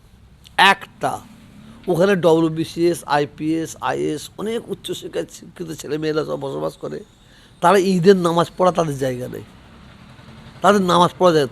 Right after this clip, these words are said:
তাদের জন্য এটা করা যায় না, তাদের জন্য এটা করা যায় না। এখন তো সরকারের কাজ হবে মন্দির কেন?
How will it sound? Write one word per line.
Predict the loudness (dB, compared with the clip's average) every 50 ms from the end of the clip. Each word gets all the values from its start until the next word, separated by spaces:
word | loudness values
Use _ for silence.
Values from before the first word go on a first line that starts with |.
| 2 2
তাদের | 2 4 2 -2 -4
জন্য | -6 -4 -4
এটা | -4 -2 -2 0
করা | 0 0 0 0
যায় | -2 -4 -4
না, | -8 -12 -14 -20 -20 -20 -20 -20 -20 -20 -20 -20 -20 -20 -20 -20 -20 -20 -20 -20 -20 -20 -20 -20 -2 2
তাদের | 2 4 4 2 2
জন্য | 0 2 2
এটা | 2 2 4
করা | 4 4 6 6
যায় | 4 4 2 2
না। | -4 -10 -18 -20 -20 -20 -20 -20 -20 -20 -20 -20 -20 -20 -20 -20 -20 -20 -20 -20 -20 -20 -20 _ -20 _ -20 -20 -20 -20 _ -20 -20 -20 -20 -20 -20 -20 -20 -20 -20 -20 -20 -20 -20 -20 -20 -6 -2 -2 0
এখন | 0 0 -2 -2 -2 -2
তো | -2 -4 -4 -6 -12 -20 _ -20 _ -20 -20 -20 _ _ _ _ _ _ _ _ _ _ _ _ -20 -18 -2
সরকারের | 2 4 4 4 4 4 4 6 8 6 6 4 2
কাজ | 4 4 6
হবে | 4 4 4 2 2 2
মন্দির | 0 0 -2 -2 2 2 0 0 0 -8
কেন? | -14 -14